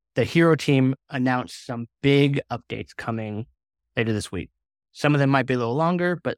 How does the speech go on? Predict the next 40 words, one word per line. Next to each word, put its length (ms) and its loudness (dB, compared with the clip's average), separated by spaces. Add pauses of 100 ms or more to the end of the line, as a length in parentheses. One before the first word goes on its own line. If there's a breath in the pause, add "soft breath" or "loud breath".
the 120 -8
big 180 -2
ones 220 2
are 40 0
coming. 360 -4 (340)
They're 80 2
on 160 2
testnet 400 -2
right 180 -2
now, 440 -2
and 100 -4
they 40 -4
should 160 -4
be 40 -2
launched 240 -2
on 140 0
mainnet 400 0 (560)
by 100 -2
the 100 -6
end 120 -6
of 60 -10
the 80 -8
week. 360 -10
So 400 -6 (360)
they're 140 -2
integrating 680 0
Bitcoin, 720 -4 (240)
native 240 2
Bitcoin, 540 -4 (420)
into 280 0
the 60 -4
Hero 300 -10
wallet. 320 -12 (520)
So 140 -6
now 200 4
you 140 2
can 160 -2
send 500 -4 (100)
and 200 -2
receive 600 0